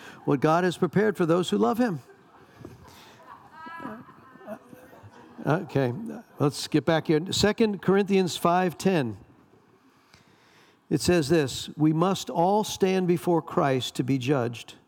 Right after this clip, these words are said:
We will each receive what we deserve for the good or evil we have done in this earthly body."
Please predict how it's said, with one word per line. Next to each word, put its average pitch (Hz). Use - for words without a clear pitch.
We 160
will 165
each 226
receive 180
what 175
we 185
deserve 139
for -
the 131
good 175
or 175
evil 175
we 143
have 135
done 131
in 139
this 131
earthly 131
body." 113